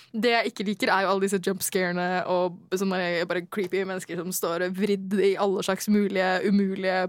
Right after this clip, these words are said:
posisjoner. Ehm, og det var det et par ganger som det faktisk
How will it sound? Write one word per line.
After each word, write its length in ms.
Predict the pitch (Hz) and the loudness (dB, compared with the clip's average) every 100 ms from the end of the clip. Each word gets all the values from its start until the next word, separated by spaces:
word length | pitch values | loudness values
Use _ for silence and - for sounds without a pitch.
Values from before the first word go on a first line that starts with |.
| - | -2
posisjoner. 680 | 208 202 208 190 208 285 - 262 - - - - | 0 0 0 0 2 2 0 -10 -12 -12 -14 -6
Ehm, 800 | 226 240 233 233 233 233 233 233 214 - _ _ | 0 2 4 2 0 0 0 -2 -4 -12 _ _
og 540 | 240 233 226 226 220 208 | 2 4 4 4 2 0
det 220 | 208 247 247 | 2 2 2
var 300 | 220 185 185 | 2 4 2
det 60 | 208 | 0
et 60 | |
par 140 | - 202 | 0 2
ganger 240 | 202 190 | 2 0
som 120 | 180 190 190 180 | -2 -2 0 -2
det 80 | |
faktisk 480 | 185 175 185 180 - | -4 -4 -4 -4 -6